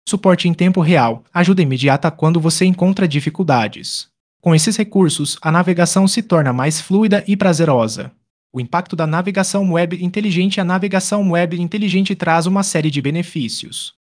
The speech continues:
O impacto é visível para você e para as empresas, que conseguem entender melhor o que você deseja, oferecendo produtos e serviços que realmente fazem sentido.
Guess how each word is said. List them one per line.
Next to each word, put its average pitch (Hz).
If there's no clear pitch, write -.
O 123
impacto 147
é 175
visível 165
para 175
você 170
e 160
para 180
as 175
empresas, 123
que -
conseguem 185
entender 175
melhor 180
o -
que 202
você 180
deseja, 143
oferecendo 185
produtos 190
e 139
serviços 170
que 156
realmente 156
fazem 180
sentido. 131